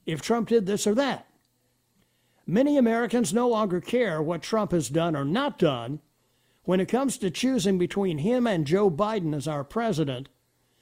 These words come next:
far greater issues loom before us than Trump's past.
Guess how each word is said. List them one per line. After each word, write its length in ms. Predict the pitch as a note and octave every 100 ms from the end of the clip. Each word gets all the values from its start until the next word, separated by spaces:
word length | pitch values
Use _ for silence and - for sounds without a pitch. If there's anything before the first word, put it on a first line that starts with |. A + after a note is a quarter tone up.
| _
far 480 | - - A3+ B3 B3+
greater 500 | D#3 G#3 G#3+ F3+ F#3
issues 580 | - A3+ - F3+ D#3+ E3
loom 640 | E3 A#3 E3+ C#3+ D3+ C#3+ _ _ -
before 520 | E3 E3+ - A#3 F#3
us 400 | C3+ B2 C#3+ - _ _ _ _
than 200 | D#3+ D#3+
Trump's 420 | - E3 D3+ -
past. 680 | - - B3+ E3 - - -